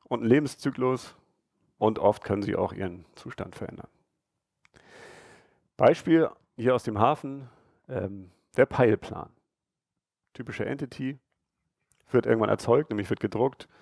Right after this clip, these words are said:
wird irgendwann zerstört, wird nämlich weggeschmissen, wenn er zu alt ist. Und zwischendrin hat er tatsächlich auch einen änderlichen Zustand. Man kann nämlich so Markierungen da drauf malen oder drauf rumschreiben.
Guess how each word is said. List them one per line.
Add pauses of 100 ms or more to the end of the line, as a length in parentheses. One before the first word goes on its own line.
(140)
wird
irgendwann
zerstört,
wird
nämlich
weggeschmissen,
wenn
er
zu
alt
ist.
Und
zwischendrin (360)
hat
er
tatsächlich
auch
einen
änderlichen
Zustand.
Man
kann
nämlich
so
Markierungen
da
drauf
malen
oder
drauf
rumschreiben.